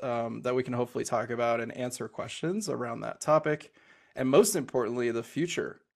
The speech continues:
um, and, and how we envision that as we learn from our users, and implement features, capabilities, functionality, um, that we've gotten, uh, feedback around. Um, hope that makes sense, and, uh, really excited for this conversation.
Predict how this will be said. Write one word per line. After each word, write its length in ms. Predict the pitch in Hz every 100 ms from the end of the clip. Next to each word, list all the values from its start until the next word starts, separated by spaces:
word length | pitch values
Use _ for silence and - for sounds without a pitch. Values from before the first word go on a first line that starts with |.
| -
um, 400 | 117 113 113 -
and, 200 | 120 -
and 120 | 123
how 140 | 127 120
we 140 | 117
envision 420 | 117 117 120 120
that 280 | 87 - - _ _ _
as 180 | 107 120
we 120 | 127
learn 340 | 127 127 143 175
from 180 | 160 127
our 80 |
users, 640 | 113 110 120 113 113 - - _ _ _ _
and 140 | 127 127
implement 500 | 117 123 117 110 -
features, 680 | - 127 - 120 117 -
capabilities, 920 | - 127 120 117 110 110 107 110 117 -
functionality, 800 | 123 - 113 113 107 107 113 - _ _ _ _ -
um, 340 | 117 110 117
that 120 | 117
we've 140 | 120 113
gotten, 420 | 123 104 104 - -
uh, 200 | - -
feedback 500 | 113 120 - - -
around. 300 | - - 143 - _ _ _
Um, 380 | - - - 139 _ _
hope 200 | - 160
that 140 | 175 147
makes 200 | 139 -
sense, 500 | 170 233 - - -
and, 440 | - 120 120 117 117
uh, 160 | 120
really 280 | 123 127 123
excited 400 | 123 120 117 110
for 120 | -
this 180 | - -
conversation. 640 | - 62 - - 147 -